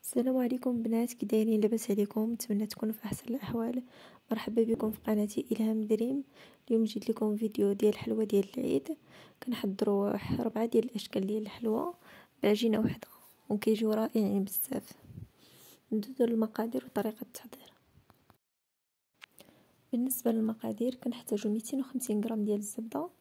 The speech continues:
انا استعملت زبده ماركرين اللي كنجبدوها من قبل باش كتولينا على حراره المطبخ. كنحتاجو كاس ونص ديال الزيت وكاس ونص ديال سنيده، يعني السكر. انا استعملت كاس ديال السنيده ونص كاس ديال سكر كلاصي.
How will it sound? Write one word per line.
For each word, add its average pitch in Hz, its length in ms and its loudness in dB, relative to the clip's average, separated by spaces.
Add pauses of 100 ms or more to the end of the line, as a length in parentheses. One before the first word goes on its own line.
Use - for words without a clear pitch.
(140)
انا 226 120 2
استعملت 214 380 -2
زبده 202 280 -2
ماركرين 202 500 0
اللي 202 500 0
كنجبدوها 208 500 -2
من 214 100 -6
قبل 254 260 -4
باش 254 180 -4
كتولينا 220 520 -4
على 220 140 -6
حراره 220 420 -8 (100)
المطبخ. 208 520 -6 (720)
كنحتاجو 226 480 -2
كاس 269 280 -6
ونص 233 320 -4
ديال 214 240 -2
الزيت 262 440 -6 (960)
وكاس 240 360 -2
ونص 254 300 -4
ديال 233 140 0
سنيده، 226 500 -2
يعني 240 320 -2
السكر. 233 520 -8
انا 226 120 0
استعملت 214 480 -4
كاس 233 280 -4
ديال 214 100 2
السنيده 214 680 -4 (520)
ونص 226 340 0
كاس 262 200 -2
ديال 220 200 0
سكر 208 300 -4
كلاصي. 240 600 -8